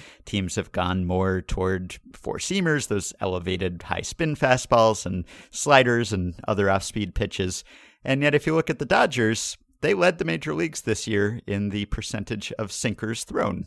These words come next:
And because of what we think of the Dodgers as being, you know, sort of the, the bellwether or the, the team that's at the forefront or is very analytically sophisticated,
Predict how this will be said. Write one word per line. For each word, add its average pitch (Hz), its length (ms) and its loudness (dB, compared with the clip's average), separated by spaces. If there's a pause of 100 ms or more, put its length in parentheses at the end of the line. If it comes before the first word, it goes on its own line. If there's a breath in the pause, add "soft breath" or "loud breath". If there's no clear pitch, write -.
(120)
And 117 200 -4
because 110 400 2
of 98 320 -2
what 95 240 0
we 98 140 -4
think - 460 -2 (200)
of 104 420 0 (100)
the 113 100 0
Dodgers 120 500 4
as 104 120 -2
being, 104 500 0
you 107 100 -2
know, 92 140 0
sort 95 240 -2
of 87 200 -4
the, 95 280 0 (360 loud breath)
the - 80 -4
bellwether 98 760 4
or 92 300 2
the, 90 320 -2
the 92 100 -4
team 92 380 -2
that's - 380 -4
at 90 180 -2
the 104 60 -6
forefront 92 680 0
or 90 180 0 (340 loud breath)
is - 160 -8
very 90 300 2
analytically 92 560 0
sophisticated, 95 880 0